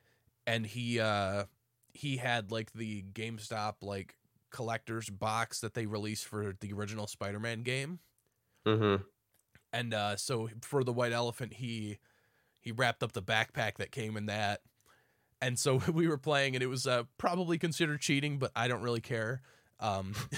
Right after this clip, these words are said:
Speaker 1: <laughs> he leaned over. He's just like, "Hey, you should, you should choose mine. I think you're really gonna like what's in it." 'Cause we had
Speaker 2: <laughs>
Speaker 1: just watched,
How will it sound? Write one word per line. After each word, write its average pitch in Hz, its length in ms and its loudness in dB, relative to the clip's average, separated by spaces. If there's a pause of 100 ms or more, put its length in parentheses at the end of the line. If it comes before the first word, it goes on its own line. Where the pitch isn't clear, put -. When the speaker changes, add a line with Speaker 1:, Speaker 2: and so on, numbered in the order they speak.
(160)
Speaker 1:
<laughs> - 640 -2
he 160 160 4
leaned 156 240 4
over. 143 220 4
He's 127 200 0
just 135 140 -2
like, 123 140 -4
"Hey, 120 160 -2
you 113 120 0
should, 127 260 -4
you 135 120 0
should 131 200 -2
choose 123 280 2
mine. 98 480 0 (100)
I 107 100 0
think 120 180 -4
you're 110 100 -2
really 107 220 -2
gonna 98 180 -2
like 95 240 -4
what's 92 180 -8
in 95 120 -6
it." 71 160 -10 (480)
'Cause 117 160 0
we 135 120 8
had 120 200 2
Speaker 2:
<laughs> - 0 -
Speaker 1:
just 156 340 2
watched, 135 520 0